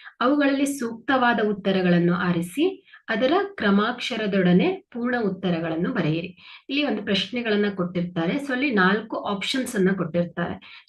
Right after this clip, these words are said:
So ಅದಕ್ಕೆ ಸರಿ ಹೊಂದುವಂತಹ ಉತ್ತರವನ್ನ ನೀವು ಹುಡುಕ್ಬೇಕು.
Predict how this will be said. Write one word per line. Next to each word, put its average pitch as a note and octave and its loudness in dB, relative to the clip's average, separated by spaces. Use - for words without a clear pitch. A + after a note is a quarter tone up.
So C#4 0
ಅದಕ್ಕೆ C4 0
ಸರಿ A3 0
ಹೊಂದುವಂತಹ G#3+ 0
ಉತ್ತರವನ್ನ G3 4
ನೀವು F#3 6
ಹುಡುಕ್ಬೇಕು. - -4